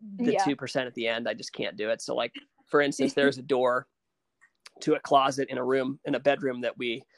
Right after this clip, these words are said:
Speaker 1: is, like, our guest room
Speaker 2: Mm-hmm.
Speaker 1: that I, I put doors in the house probably nine years ago, and I've just never hung this door. So
Speaker 2: <laughs>
Speaker 1: I hung the door and painted the door. Um,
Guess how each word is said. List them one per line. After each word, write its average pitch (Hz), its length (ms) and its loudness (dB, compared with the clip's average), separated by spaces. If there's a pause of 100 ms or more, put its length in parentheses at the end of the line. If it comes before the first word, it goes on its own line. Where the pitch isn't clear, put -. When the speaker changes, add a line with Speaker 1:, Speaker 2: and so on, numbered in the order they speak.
(140)
Speaker 1:
is, 143 80 -2
like, 139 140 4
our 131 80 -4
guest 123 320 -6
room 113 240 -10 (1080)
Speaker 2:
Mm-hmm. 226 200 0
Speaker 1:
that 135 280 0
I, 143 160 2 (140)
I 147 80 2
put 156 240 -2
doors 131 280 -8
in 135 60 -10
the 131 60 -10
house 139 420 -10 (800)
probably 139 400 -2
nine 117 320 -10
years 117 220 -12
ago, 127 400 -8
and 123 100 -8
I've 120 140 -6
just 127 180 -14
never 113 300 -6
hung 107 240 -12
this 90 160 -20
door. - 320 -10 (260)
So 117 400 -2 (560)
Speaker 2:
<laughs> - 600 2
Speaker 1:
I 143 340 0
hung 143 240 4
the 143 80 4
door 135 320 2
and 135 80 -10
painted 131 240 -10
the - 60 -10
door. 123 400 -6 (480)
Um, 110 440 -10